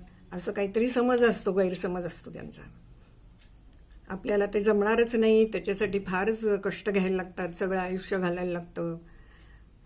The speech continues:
असे पण समज असतात. आणि त्यामुळे ते त्यापासून दूर जातात, ते ऐकायचा प्रयत्नच करत नाहीत, वाटेलाच जात नाहीत त्याच्या. तर अशांना माझं सांगणं आहे की असं करू नका तुम्ही.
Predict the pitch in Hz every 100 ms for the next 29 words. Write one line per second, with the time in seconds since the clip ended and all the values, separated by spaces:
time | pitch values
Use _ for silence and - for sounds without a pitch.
0 | - 208 208 269 262 220 202 170 156 143
1 | - - - - - - - - - 220
2 | 240 233 180 - - - 247 269 202 202
3 | 220 247 269 202 185 220 285 277 269 285
4 | 285 240 185 175 - 226 190 175 240 220
5 | 247 247 240 254 240 240 185 165 170 165
6 | - - - 208 202 214 254 262 208 180
7 | 180 165 - 165 - - - - - -
8 | - - - - - - - - - -
9 | 247 185 156 233 262 285 285 220 226 233
10 | 196 185 175 165 190 - - - - -
11 | - - - - - - - - - -
12 | - - - 226 202 - 233 226 208 240
13 | 196 165 165 160 233